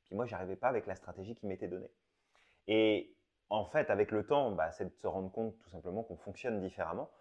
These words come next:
qu'on a un autre mode de pensée, un autre mode de réflexion, qui permet d'arriver au même résultat,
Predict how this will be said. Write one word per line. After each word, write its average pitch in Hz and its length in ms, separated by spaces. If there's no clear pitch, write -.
qu'on 101 160
a 92 60
un 92 180
autre 135 220
mode 123 240
de 104 80
pensée, 101 400
un 92 180
autre 117 160
mode 113 200
de 98 60
réflexion, 87 540
qui 175 140
permet 156 380
d'arriver 120 760
au 82 60
même 73 160
résultat, 107 460